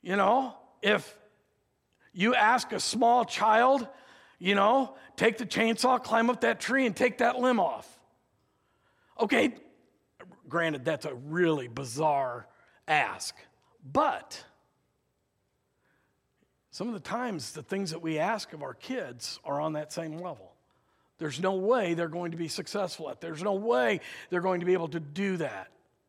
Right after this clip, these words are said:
And we put unreasonable expectations on them. Maybe, maybe it's harsh discipline that doesn't matter, or it doesn't meet or match the degree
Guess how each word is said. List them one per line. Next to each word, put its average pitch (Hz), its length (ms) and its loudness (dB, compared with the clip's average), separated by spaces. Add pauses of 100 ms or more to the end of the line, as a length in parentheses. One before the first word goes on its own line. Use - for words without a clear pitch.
(760)
And 151 120 0
we 165 60 0
put 190 260 -2 (120)
unreasonable 196 1000 -2
expectations 190 1200 -4 (360)
on 175 420 2
them. 135 460 -4 (2500)
Maybe, 214 380 2 (100)
maybe 214 160 2
it's - 120 -6
harsh - 500 0
discipline 196 540 -2
that 139 100 -10
doesn't 208 340 -2
matter, 202 460 2 (240)
or 180 160 2
it 165 160 2
doesn't 190 320 0
meet 208 500 0
or 165 140 -2
match 190 560 2 (260)
the 196 80 4
degree 202 560 2